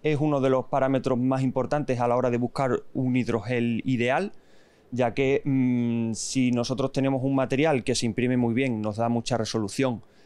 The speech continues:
eh, al final mantiene muy bien la forma, pero nuestras células no sobreviven, no lo podemos utilizar, no nos vale para nada. Eh,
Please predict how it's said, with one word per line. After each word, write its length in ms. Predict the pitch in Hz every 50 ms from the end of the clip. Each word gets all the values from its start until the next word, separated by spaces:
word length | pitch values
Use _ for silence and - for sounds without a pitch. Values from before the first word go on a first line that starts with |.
| - - _ _ _ -
eh, 560 | 131 127 120 120 120 117 117 113 113 113 113 110 110 110 107 104 104 107 107 101 101 101 95 - - - -
al 120 | 123 120
final 920 | - - 117 117 120 120 120 123 131 127 131 127 127 131 131 127 127 123 - - - - - -
mantiene 500 | - 131 127 120 123 110 - 143 147 147
muy 200 | 143 143 143 143
bien 200 | 131 139 139 135
la 100 | 135 131
forma, 400 | - - 170 160 139 117 104 - - -
pero 320 | 143 135 135 117 95 90 -
nuestras 340 | 120 123 110 - 113 117 -
células 260 | 135 135 139 143 139
no 120 | 135 135 123
sobreviven, 520 | - 139 127 127 127 139 139 160 160 - - - _ - - - -
no 640 | 123 120 120 120 120 120 117 113 117 117 117 110 107
lo 140 | 104 98
podemos 320 | 90 101 98 90 85 87 85
utilizar, 420 | 76 - 82 80 90 107 90 - - - - _ _ _ _ -
no 140 | 104 104 104
nos 100 | 101 95
vale 160 | 98 90 82
para 180 | - 87 85
nada. 300 | 90 92 87 80 82 - - - _ _ _ _ _ - _ _ _ _ _ _ _ _ _ _ _ _ _ _ _ _ _ _ _ _ _ _ _ _ _ _ _ _ _ _ _ _ _ -
Eh, 600 | 147 147 143 143 139 139 139 139 139 139 139